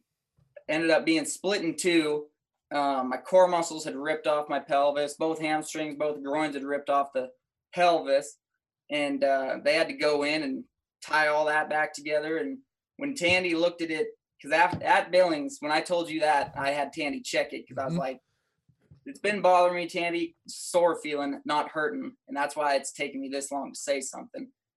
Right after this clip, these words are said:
Speaker 1: And when I went down to him, he came into the office and he has his little laptop, you know, he always
Speaker 2: Yeah,
Speaker 1: has.
Speaker 2: always. Yeah.
Speaker 1: Sets it down and he just looks at it and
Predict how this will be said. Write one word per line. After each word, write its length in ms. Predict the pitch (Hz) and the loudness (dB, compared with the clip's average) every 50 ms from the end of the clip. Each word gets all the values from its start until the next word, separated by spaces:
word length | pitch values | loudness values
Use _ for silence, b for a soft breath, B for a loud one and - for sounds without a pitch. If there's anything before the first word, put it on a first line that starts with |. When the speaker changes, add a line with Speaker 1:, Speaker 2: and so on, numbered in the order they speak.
| _ _ _ _ _ _ _ _ | _ _ _ _ _ _ _ _
Speaker 1:
And 120 | - 139 | -6 -4
when 120 | 139 135 139 | -4 -2 0
I 140 | 143 156 185 | 2 2 2
went 220 | 190 202 196 185 | 2 0 -2 2
down 240 | 170 180 175 175 165 | 2 4 4 4 2
to 60 | 165 | 0
him, 420 | 160 165 165 160 156 151 147 143 - _ _ _ _ - _ _ _ _ _ _ _ _ _ _ | -2 -2 -2 -2 -2 -2 -4 -10 -12 _ _ _ _ -20 _ _ _ _ _ _ _ _ _ _
he 180 | - 175 185 185 | -10 -8 -8 -6
came 300 | - 196 185 180 175 180 | -2 0 0 0 2 2
into 300 | 175 175 170 165 170 165 156 151 | 2 0 0 -2 0 0 0 0
the 120 | 139 143 139 | 0 -2 0
office 640 | - 156 156 160 156 - - 139 131 131 - - - _ _ _ _ _ _ _ _ - - _ - | 4 4 4 4 4 2 2 0 0 0 -4 -12 -18 _ _ _ _ _ _ _ _ -20 -20 _ -2
and 220 | 151 147 143 147 | 0 0 0 2
he 80 | 156 175 | 2 2
has 240 | 185 180 180 170 170 | 4 4 4 4 2
his 200 | 170 165 156 - _ | -2 -4 -6 -8 _
little 320 | 160 165 175 175 165 156 147 | 2 2 4 4 4 2 0
laptop, 560 | 156 151 147 151 - - 160 143 143 143 147 | 0 0 0 -2 -4 -2 0 0 0 0 -2
you 80 | 151 147 | -4 -2
know, 140 | 143 147 | -2 0
he 80 | 151 147 | 2 2
always 280 | 147 147 143 139 120 - | 4 4 4 4 2 2
Speaker 2:
Yeah, 140 | 143 143 | 2 4
Speaker 1:
has. 80 | 143 143 | 4 6
Speaker 2:
always. 440 | 139 131 123 120 107 92 - - - _ _ - _ - | 6 6 6 4 2 -4 -8 -12 -16 _ _ -20 _ 2
Yeah. 100 | 202 190 | 2 2
Speaker 1:
Sets 120 | 190 - | 4 2
it 100 | 185 - - | -4 -2 2
down 320 | 170 175 175 175 175 170 | 4 6 6 6 4 2
and 80 | 170 170 | 0 -6
he 80 | 165 | -8
just 340 | 151 156 160 - - - - - - | -8 -10 -14 -14 -14 -14 -16 -18 -18
looks 300 | 143 147 160 156 - - | -14 -14 -14 -14 -10 -8
at 220 | 302 - 147 - - | -8 -8 -6 -6 -6
it 120 | 160 160 - | -6 -6 -6
and 200 | 139 131 127 | -8 -8 -10